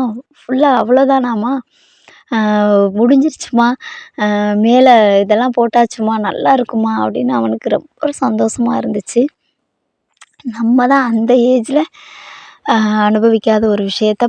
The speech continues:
பசங்களுக்கு பண்ணிட்டோம் அப்படிங்கிற ஒரு திருப்தி இருந்துச்சு.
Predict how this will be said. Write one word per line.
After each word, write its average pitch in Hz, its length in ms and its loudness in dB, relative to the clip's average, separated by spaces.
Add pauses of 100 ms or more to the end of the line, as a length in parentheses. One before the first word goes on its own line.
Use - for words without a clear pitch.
பசங்களுக்கு 240 640 -2
பண்ணிட்டோம் 208 600 -2
அப்படிங்கிற 214 540 -2 (540)
ஒரு 202 220 2 (180)
திருப்தி - 380 -2
இருந்துச்சு. 208 480 -4